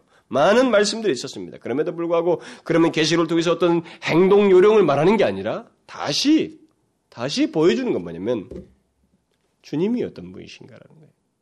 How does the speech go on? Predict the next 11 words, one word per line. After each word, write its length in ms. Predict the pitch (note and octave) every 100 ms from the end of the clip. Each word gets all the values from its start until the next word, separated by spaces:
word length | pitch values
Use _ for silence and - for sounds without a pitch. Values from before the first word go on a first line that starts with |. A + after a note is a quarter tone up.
| _ _ _ _ _ _ -
그분이 340 | F3 G#3 C#4+
지금 280 | - C4 G3
어떤 640 | F#3+ - D4+ D4 C#4+ C4+ - _ _ _
존재로서 720 | - E3 A3 A#3+ B3 A#3+ B3+ G#3
어떻게 400 | G3+ D4 - C4+
지금 240 | A3 B3+
행하시고 600 | - C4+ C#4+ A3 B3+ C4+
계신가, 600 | - - G#2+ C3+ G2+ - _ _ _ _
그것을 440 | _ G2 A#2+ E3 F3
보여주시는 500 | E3+ G3 G3 -
거예요. 140 | -